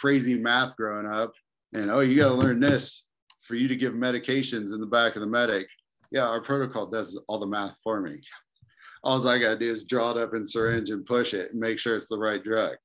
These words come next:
So, uh, they overcomplicate everything. Um, and I think that because we learn like that growing up, we're automatically starting to do that. And that's where we typically go because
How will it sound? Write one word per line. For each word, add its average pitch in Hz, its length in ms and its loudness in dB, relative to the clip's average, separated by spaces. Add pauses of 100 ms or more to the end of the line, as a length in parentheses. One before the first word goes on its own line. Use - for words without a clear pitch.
(440)
So, 113 460 2 (680)
uh, 120 240 0 (340)
they 143 180 4
overcomplicate 143 760 4
everything. 95 580 -8 (240)
Um, 104 440 -4 (800)
and 113 460 -4
I 107 120 -10
think 117 280 -6
that 107 340 -4
because 110 640 -6 (260)
we 127 180 4
learn 123 400 4
like 95 280 -6
that 98 340 -4 (320)
growing 113 380 0
up, 117 340 0 (720)
we're 117 460 2
automatically 110 760 -2
starting 110 520 0
to 98 80 -2
do 117 240 0
that. 101 300 -2
And 95 380 -6
that's 110 320 -4
where 107 220 0
we 98 120 -2
typically 98 500 -6
go 107 320 -2
because 98 460 -6